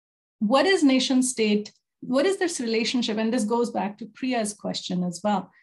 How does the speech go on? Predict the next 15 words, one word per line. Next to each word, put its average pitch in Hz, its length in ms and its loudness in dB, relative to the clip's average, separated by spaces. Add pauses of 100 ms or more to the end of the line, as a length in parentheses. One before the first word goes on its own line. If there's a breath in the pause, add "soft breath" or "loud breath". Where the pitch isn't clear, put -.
(160 soft breath)
when 226 160 4
you 226 100 2
talk 220 240 2
about 196 460 -2
the, 185 360 -2
the 208 140 0
role 220 180 0
of 208 160 -2
corporations. 185 800 -6 (240)
So 277 160 0
states 330 460 2
have 285 180 2
essentially 247 480 2
become 208 540 0
facilitators 226 800 -2